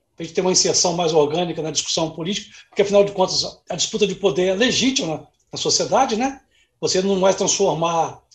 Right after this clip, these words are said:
as coisas sem disputar o poder. Mas essa discussão não existe? Vocês, é, refutam mesmo a participação político-partidária ou chegam a discutir, ah, vamos lançar alguma pessoa pra nos representar, disputar a eleição, pra gente ter um representante orgânico, vamos dizer assim, no parlamento, no governo?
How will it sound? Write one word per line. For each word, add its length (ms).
as 160
coisas 280
sem 100
disputar 340
o 120
poder. 420
Mas 200
essa 180
discussão 320
não 80
existe? 340
Vocês, 600
é, 340
refutam 560
mesmo 200
a 40
participação 480
político-partidária 1040
ou 100
chegam 280
a 20
discutir, 420
ah, 80
vamos 220
lançar 260
alguma 240
pessoa 460
pra 100
nos 120
representar, 720
disputar 260
a 40
eleição, 340
pra 100
gente 140
ter 80
um 260
representante 460
orgânico, 460
vamos 180
dizer 120
assim, 400
no 100
parlamento, 680
no 100
governo? 400